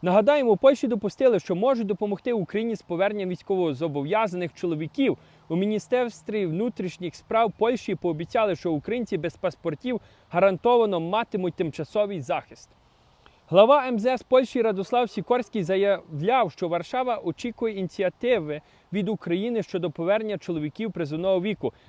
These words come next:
Також зазначимо, що на території Польщі буде створений український легіон.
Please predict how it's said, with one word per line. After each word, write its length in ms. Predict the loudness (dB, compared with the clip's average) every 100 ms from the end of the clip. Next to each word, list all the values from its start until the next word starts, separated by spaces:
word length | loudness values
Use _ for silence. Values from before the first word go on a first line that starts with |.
| -8
Також 360 | -4 4 4 4
зазначимо, 640 | 0 0 -4 -4 -4 -6
що 160 | -4 -6
на 100 | -4
території 520 | -4 -2 -2 -2 -2
Польщі 360 | -2 -2 -4
буде 240 | -2 -2 -2
створений 440 | -2 0 0 0
український 500 | -4 -4 -6 -4 -2
легіон. 460 | 0 0 0 -2